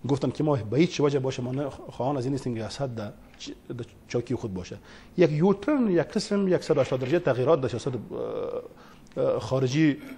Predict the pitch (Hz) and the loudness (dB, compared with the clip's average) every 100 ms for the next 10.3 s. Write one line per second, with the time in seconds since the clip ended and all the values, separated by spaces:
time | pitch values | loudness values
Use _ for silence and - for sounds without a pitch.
0 | - 123 123 143 - 110 123 135 151 - | -2 0 2 0 0 4 4 4 0 -8
1 | - - - - 220 - 175 262 - 247 | -20 -20 -6 0 2 6 8 8 8 6
2 | 262 190 143 143 - 208 - - - 147 | 6 4 2 0 -2 -6 -8 -18 -2 2
3 | 226 240 156 165 185 131 123 143 160 - | 4 6 6 6 6 2 4 8 8 6
4 | - 127 147 143 135 110 107 135 117 101 | 2 4 4 4 4 4 6 4 2 2
5 | 101 98 98 101 - 117 107 104 107 110 | 0 -2 -4 -6 -6 -2 -2 0 0 0
6 | 104 110 117 110 113 110 117 110 98 101 | 0 0 -4 -6 -6 -4 -4 -6 -8 -10
7 | - 127 117 - 123 - 113 123 135 104 | -10 -10 -8 -6 -4 -2 0 2 2 0
8 | 117 135 185 - - - - - - - | 0 0 0 -8 -20 -20 -20 -20 -20 -14
9 | - - - 151 160 180 254 208 143 127 | -14 -4 4 4 6 6 6 6 6 8
10 | 160 214 | 8 8